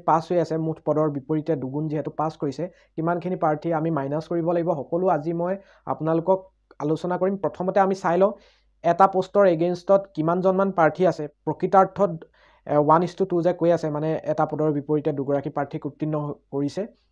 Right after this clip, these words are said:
প্ৰকৃতাৰ্থত দুজন প্ৰাৰ্থী আছেনে, এই কথাটো আপোনালোকে আজিৰ এই ভিডিঅ'টোৰ জৰিয়তে গম পাব। প্ৰথমতে আপোনালোকে চাওক, টোটেল পোষ্ট কিমান আছিলে? দুহেজাৰ এশ ঊনাশীটা টোটেল পোষ্ট আছিলে হায়াৰ ছেকেণ্ডেৰী পৰ্যায়ত, য'ত পা-, পাঁচশ আঠাইছ গৰাকী,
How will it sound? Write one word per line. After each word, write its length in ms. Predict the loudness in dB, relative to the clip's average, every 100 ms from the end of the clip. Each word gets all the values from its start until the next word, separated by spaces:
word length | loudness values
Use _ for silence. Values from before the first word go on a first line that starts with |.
| _ _
প্ৰকৃতাৰ্থত 680 | -2 0 4 4 4 -2 -6 -8 _ _ -8
দুজন 360 | -4 0 0 4
প্ৰাৰ্থী 320 | 2 4 0
আছেনে, 360 | 0 0 -2 -4 -8 _
এই 140 | 0
কথাটো 300 | 0 0 0 2
আপোনালোকে 400 | 4 2 -2 2
আজিৰ 280 | 2 2 2
এই 60 | 0
ভিডিঅ'টোৰ 440 | -2 -4 -4 -2
জৰিয়তে 340 | -2 -2 0 0
গম 200 | 0 0
পাব। 180 | 0 -2 -6 -10 _ _ _
প্ৰথমতে 360 | -2 0 4 6
আপোনালোকে 380 | 6 6 4 4
চাওক, 300 | 6 2 2 _ _ -8
টোটেল 240 | 4 4 4
পোষ্ট 220 | 2 0
কিমান 260 | 0 2 2
আছিলে? 260 | 2 0 0
দুহেজাৰ 460 | 0 -2 2 2 2 -2
এশ 100 | 0 2 2 0 -14 _
ঊনাশীটা 520 | 0 2 2 0 -2
টোটেল 280 | -2 0 0 0
পোষ্ট 200 | -6 -8
আছিলে 200 | -8 -8
হায়াৰ 280 | 0 0 0
ছেকেণ্ডেৰী 280 | -6 -8 -6
পৰ্যায়ত, 340 | -6 -6 -12 -14 -20 _
য'ত 220 | -2 -2 0
পা-, 220 | 2 0 0
পাঁচশ 340 | 0 0 0 -2
আঠাইছ 260 | 0 -2 -2 2
গৰাকী, 300 | 2 2